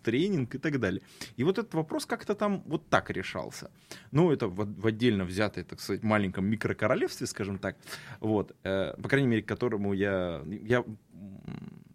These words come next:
имел какое-то отношение. Э, сейчас я последнее время записываю ряд, э, э, подкастов, посвященных как раз именно найму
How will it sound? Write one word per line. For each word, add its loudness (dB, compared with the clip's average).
имел 6
какое-то -4
отношение. -14
Э, 0
сейчас 0
я 4
последнее -2
время 2
записываю 0
ряд, 2
э, -2
э, -2
подкастов, 0
посвященных -2
как -6
раз 0
именно -2
найму 0